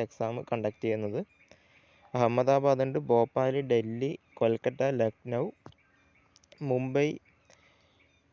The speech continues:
ഏഹ്, പൂനെ, പാറ്റ്ന, ഇത്രയും സോണിൽ നിങ്ങൾക്ക് എക്സാം എഴുതാൻ വേണ്ടി സാധിക്കുന്നതാണ്. അപ്പോൾ മറ്റൊരു വീഡിയോ ആയിട്ട് കണ്ടുമുട്ടാം. ഇതിൻ്റെ നോട്ടിഫിക്കേഷൻ ലഭിക്കാൻ വേണ്ടി നമ്മുടെ Telegram ചാനൽ ഒന്ന് ജോയിൻ ചെയ്യുക. ഇതിൻ്റെ നോട്ടിഫിക്കേഷൻ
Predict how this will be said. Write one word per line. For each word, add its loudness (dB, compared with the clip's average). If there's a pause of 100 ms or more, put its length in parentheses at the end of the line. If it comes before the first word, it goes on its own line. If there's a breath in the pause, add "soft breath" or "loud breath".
(100)
ഏഹ്, -2 (100)
പൂനെ, 2 (200)
പാറ്റ്ന, 0
ഇത്രയും -2 (1120)
സോണിൽ 4
നിങ്ങൾക്ക് -2
എക്സാം 2
എഴുതാൻ 2
വേണ്ടി -4
സാധിക്കുന്നതാണ്. -2 (1160 soft breath)
അപ്പോൾ 2
മറ്റൊരു 0
വീഡിയോ 0 (120)
ആയിട്ട് -2
കണ്ടുമുട്ടാം. -4 (100)
ഇതിൻ്റെ -4
നോട്ടിഫിക്കേഷൻ -4 (100)
ലഭിക്കാൻ -2
വേണ്ടി -6
നമ്മുടെ -2
Telegram -2
ചാനൽ 0
ഒന്ന് -4 (100)
ജോയിൻ -2
ചെയ്യുക. 0
ഇതിൻ്റെ -4
നോട്ടിഫിക്കേഷൻ -6